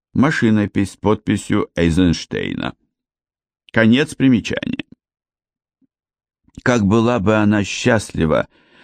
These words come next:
если бы твой разговор по телефону еще застал ее. Сережа,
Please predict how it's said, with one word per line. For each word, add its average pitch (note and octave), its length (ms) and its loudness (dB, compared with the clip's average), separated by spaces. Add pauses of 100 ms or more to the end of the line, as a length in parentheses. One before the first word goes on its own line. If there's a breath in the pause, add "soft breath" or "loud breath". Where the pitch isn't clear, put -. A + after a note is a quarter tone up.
(140 soft breath)
если A2+ 260 4
бы A#2+ 140 2
твой C3 240 2
разговор A2+ 500 0
по G2+ 140 -2
телефону A2+ 600 2
еще G#2 340 0
застал D#2 580 0
ее. G#1+ 360 -4 (840)
Сережа, F#2+ 720 0